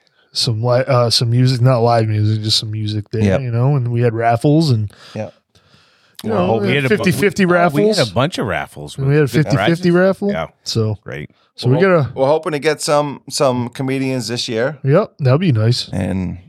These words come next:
Speaker 2: and, and make
Speaker 1: Now we
Speaker 2: it
Speaker 1: have
Speaker 2: a
Speaker 1: some
Speaker 2: little bit better.
Speaker 1: connections.
Speaker 2: Yes.
Speaker 1: So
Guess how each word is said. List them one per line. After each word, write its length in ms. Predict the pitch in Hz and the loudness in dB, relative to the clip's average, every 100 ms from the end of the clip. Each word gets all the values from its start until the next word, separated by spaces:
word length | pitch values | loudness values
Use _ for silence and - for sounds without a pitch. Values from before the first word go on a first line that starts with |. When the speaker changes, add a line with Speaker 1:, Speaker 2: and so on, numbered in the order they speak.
| _ | _
Speaker 2:
and, 220 | 95 92 95 | -2 0 0
and 180 | 92 | 0
make 80 | 98 | 0
Speaker 1:
Now 80 | 165 | 2
we 120 | 165 | 2
Speaker 2:
it 20 | |
Speaker 1:
have 100 | 165 | 0
Speaker 2:
a 20 | 135 | 0
Speaker 1:
some 160 | 160 | 0
Speaker 2:
little 120 | 131 | 2
bit 60 | 151 | 2
better. 60 | 156 | 2
Speaker 1:
connections. 580 | 175 - 147 156 - - | 0 0 0 -2 -8 -8
Speaker 2:
Yes. 340 | 98 87 - | -8 -8 -10
Speaker 1:
So 340 | - 120 113 | -4 0 0